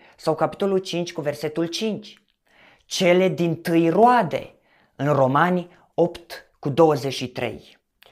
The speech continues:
Vedem o deplină manifestare a prezenței lui Dumnezeu,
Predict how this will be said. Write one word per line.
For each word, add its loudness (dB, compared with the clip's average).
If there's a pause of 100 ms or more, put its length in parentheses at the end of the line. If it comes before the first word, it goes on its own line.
(300)
Vedem 4
o 0
deplină 0
manifestare -2 (280)
a 4
prezenței -6
lui -4
Dumnezeu, -6